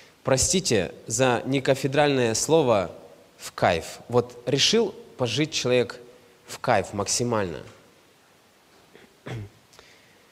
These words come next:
Вот послушайте, «Чего бы глаза мои не пожелали, я не отказывал им». «Не возбранял сердцу моему никакого веселья,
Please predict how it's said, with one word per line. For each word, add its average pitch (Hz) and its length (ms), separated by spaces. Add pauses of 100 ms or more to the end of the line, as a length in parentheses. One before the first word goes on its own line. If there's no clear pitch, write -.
(720)
Вот - 140
послушайте, 110 600 (440)
«Чего 175 400
бы 190 160
глаза 170 400
мои 160 220
не 143 120
пожелали, 131 720 (560)
я 131 220
не 147 100
отказывал 120 640
им». 78 200 (1700)
«Не 135 140
возбранял 165 520
сердцу 185 380
моему 170 300
никакого 226 680
веселья, 185 580